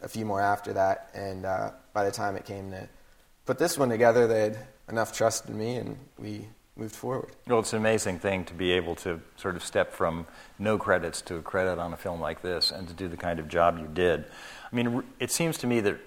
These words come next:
Speaker 2: Rick has done some huge projects,
Speaker 1: Yeah.
Speaker 2: Planet Earth, Blue Ocean,
Speaker 1: Mm-hmm.
Speaker 2: Blue,
Speaker 1: Blue Planet.
Speaker 2: Blue Planet.
Speaker 1: Mm-hmm.
Speaker 2: Um, and,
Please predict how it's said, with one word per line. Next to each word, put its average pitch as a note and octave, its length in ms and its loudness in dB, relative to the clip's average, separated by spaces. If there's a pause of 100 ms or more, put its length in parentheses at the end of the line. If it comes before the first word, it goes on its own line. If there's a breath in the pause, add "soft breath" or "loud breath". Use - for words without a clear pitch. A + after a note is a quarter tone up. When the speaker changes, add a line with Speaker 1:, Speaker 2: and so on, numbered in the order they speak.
(160)
Speaker 2:
Rick B2 200 2
has A#2 100 -2
done G2+ 160 0
some F#2 120 -6
huge G2+ 320 -4
projects, - 480 0
Speaker 1:
Yeah. E2+ 60 -8
Speaker 2:
Planet E2+ 300 0
Earth, D#2+ 240 -4
Blue D#2+ 180 -2
Ocean, D2+ 340 -8 (160)
Speaker 1:
Mm-hmm. G2 240 -12
Speaker 2:
Blue, G2 120 -10 (340)
Speaker 1:
Blue - 140 -10
Planet. - 400 -14
Speaker 2:
Blue G2+ 160 0
Planet. F2+ 380 4
Speaker 1:
Mm-hmm. - 680 -8
Speaker 2:
Um, G2+ 480 10 (320)
and, G#2 240 4